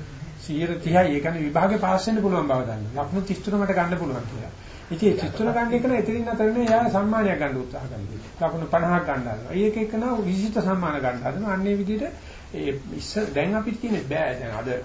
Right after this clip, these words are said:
මේවා ඇති කරන කාලේ කිව්වේ මේ කාලේ භාවනා කරන්න බෑ, සෝවාන් වෙන්න තියා මොනම දෙයක් කරන්න බෑ, කියලා කරන්න බෑ. මතු බුදු රජාණන් වහන්සේන කාලේ තමයි කරන්න පුළුවන් කියලා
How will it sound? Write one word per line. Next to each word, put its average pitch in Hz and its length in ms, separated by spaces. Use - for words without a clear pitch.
මේවා 139 240
ඇති - 160
කරන 160 240
කාලේ 165 280
කිව්වේ 185 200
මේ 180 160
කාලේ 156 220
භාවනා 135 320
කරන්න 139 260
බෑ, 190 160
සෝවාන් 143 360
වෙන්න 139 220
තියා 175 220
මොනම 156 240
දෙයක් 156 280
කරන්න 160 300
බෑ, 196 200
කියලා 165 260
කරන්න 196 280
බෑ. 208 200
මතු 151 260
බුදු 151 200
රජාණන් 139 400
වහන්සේන 135 380
කාලේ 127 260
තමයි 151 200
කරන්න 165 300
පුළුවන් 160 300
කියලා 190 180